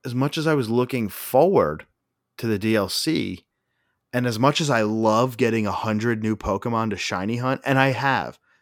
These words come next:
my goal is to get all of the original one hundred and fifty-one shiny. And this D L C goes a long way for that. It does have some new ones that I was able to. And the second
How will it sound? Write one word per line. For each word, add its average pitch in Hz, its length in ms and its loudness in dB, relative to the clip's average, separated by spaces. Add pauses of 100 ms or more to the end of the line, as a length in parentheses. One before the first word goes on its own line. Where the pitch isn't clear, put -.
(100)
my 117 140 4
goal 123 300 8
is 139 120 4
to 123 100 -8
get 123 260 2
all 104 220 2
of 117 100 0
the 123 140 0
original 107 460 -2
one 95 160 -2
hundred 98 240 -8
and 87 100 -14
fifty-one 95 540 -8
shiny. 110 520 -6 (420)
And 113 140 -4
this 117 240 -2
D 113 160 -2
L 110 140 2
C 107 240 -6
goes 95 320 -4
a 101 40 -2
long 90 320 -4
way 117 200 0
for 95 160 -8
that. 67 240 -10 (140)
It 85 140 -14
does 85 240 -10
have 80 200 -8
some 92 120 -12
new 87 120 -8
ones 80 180 -10
that 78 80 -12
I 80 60 -8
was 80 100 -12
able 80 260 -14
to. 120 180 -8 (360)
And - 120 -2
the 208 40 4
second 113 400 0